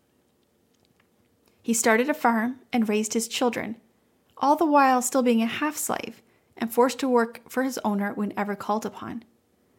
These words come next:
For the next six years, Manuel lived with his family on the farm. The farm grew bigger and he had more children.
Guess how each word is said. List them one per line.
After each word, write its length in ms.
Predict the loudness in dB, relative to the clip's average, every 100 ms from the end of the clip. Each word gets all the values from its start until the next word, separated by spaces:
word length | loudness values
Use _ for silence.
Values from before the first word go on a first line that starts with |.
| _ _ _ _ _
For 140 | _ 0
the 60 |
next 480 | 4 2 0 -10 -8
six 420 | -4 -2 -2 -2
years, 400 | 0 2 0 -4 -8 -2
Manuel 360 | 0 2 2
lived 220 | 2 0
with 100 | -2
his 140 | -6 -2
family 320 | -2 -2 -4
on 140 | -4 -6
the 60 |
farm. 400 | -4 -4 -4 -6 -12 _ _ -14
The 80 | -4
farm 260 | 0 0
grew 160 | -2 -2
bigger 420 | 0 0 -2 -4 -8
and 100 | -8
he 120 | -6
had 200 | -6 -4
more 300 | -4 -4 -6 -8
children. 460 | -10 -8 -8 -12